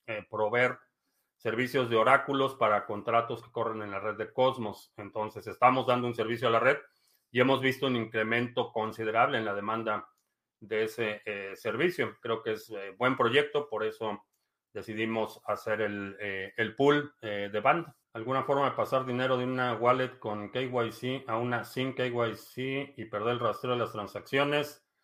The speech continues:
Eh, no directa. Hay varios mecanismos que puedes utilizar. Puedes utilizar conjoins para desvincular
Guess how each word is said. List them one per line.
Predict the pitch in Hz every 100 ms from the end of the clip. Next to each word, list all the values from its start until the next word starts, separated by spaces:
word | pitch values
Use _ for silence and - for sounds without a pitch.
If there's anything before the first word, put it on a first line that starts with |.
| _ _ _ _ _ _ _ _ _ _ - _ _
Eh, | 131 131 131 131
no | 143 185
directa. | 160 196 196 175 180 160 -
Hay | 135 147 143
varios | 156 160 135
mecanismos | 127 123 123 156 151 -
que | 117
puedes | 139 131
utilizar. | 117 110 110 143 147 - -
Puedes | 127 120
utilizar | 113 101 123 117
conjoins | 135 147 143 143 143 139
para | - 107 104 104
desvincular | 107 104 107 101 110 113 120 -